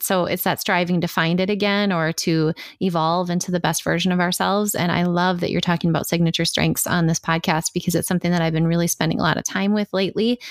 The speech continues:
And so the timing for me is perfect, because you're reminding me and bringing it to the forefront about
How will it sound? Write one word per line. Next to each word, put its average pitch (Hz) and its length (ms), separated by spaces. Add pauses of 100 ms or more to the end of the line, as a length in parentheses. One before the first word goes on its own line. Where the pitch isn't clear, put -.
(180)
And 190 100
so 185 120
the 180 80
timing 185 320
for 175 120
me 190 220
is 170 100
perfect, 170 440
because 170 280
you're 170 120
reminding 165 500
me 160 100
and 165 120
bringing 165 220
it - 40
to - 100
the 170 60
forefront 170 560
about 160 380